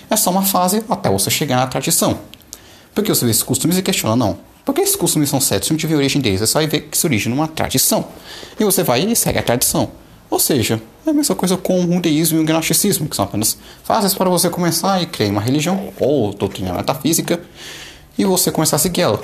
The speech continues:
São apenas estágios necessários para o ser humano. Ou seja, o conservadorismo não é uma mentalidade, é apenas um estágio da vida, onde você está em um plano mais inferior, por assim dizer, e assim você vai começando a subir degraus, atingindo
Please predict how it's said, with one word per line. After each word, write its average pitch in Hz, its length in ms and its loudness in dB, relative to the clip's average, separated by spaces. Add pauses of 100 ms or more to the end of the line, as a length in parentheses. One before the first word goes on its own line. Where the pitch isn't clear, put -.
São - 180 -4
apenas 156 320 0
estágios 147 580 0
necessários 113 480 0
para 117 160 0
o 117 40 2
ser - 160 2
humano. 147 340 2 (180)
Ou 143 80 -2
seja, - 160 0
o - 20 -14
conservadorismo 151 500 0
não 123 160 2
é 101 80 2
uma 98 120 0
mentalidade, 151 680 -2
é - 140 -20
apenas 160 260 0
um 151 80 2
estágio 120 340 -2
da 160 80 2
vida, 175 360 -2 (400)
onde 113 180 0
você 113 180 0
está 110 180 0
em 101 80 2
um 98 40 0
plano 101 380 -6
mais 202 340 0
inferior, 104 440 0
por - 180 -4
assim 135 160 -2
dizer, 185 340 0 (580)
e 220 80 2
assim 214 200 0
você 180 140 -2
vai 185 80 0
começando 185 360 0
a 185 40 0
subir 190 320 0
degraus, 190 560 0
atingindo 127 840 0